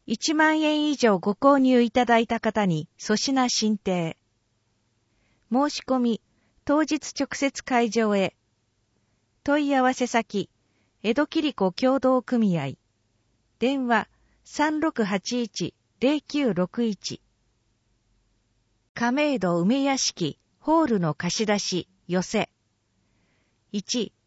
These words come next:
ホールの貸し出し。亀戸梅屋敷では、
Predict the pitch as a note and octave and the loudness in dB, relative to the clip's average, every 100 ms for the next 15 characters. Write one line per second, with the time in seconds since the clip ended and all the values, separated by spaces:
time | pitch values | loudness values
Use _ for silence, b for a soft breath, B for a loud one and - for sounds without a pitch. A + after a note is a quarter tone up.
0 | _ - E4 D4+ A3 D3 - E3 F#3+ F3+ | _ 2 2 4 0 0 -4 -6 -2 -2
1 | E3 E3 - _ _ _ _ _ _ _ | -2 -6 -8 _ _ _ _ _ _ _
2 | _ _ _ - C4 E4+ D#4+ A3 G3 A3+ | _ _ _ 2 4 4 4 4 4 2
3 | C4 C4 - G3+ F3 D#3 C#3+ | 2 0 -4 -2 0 0 0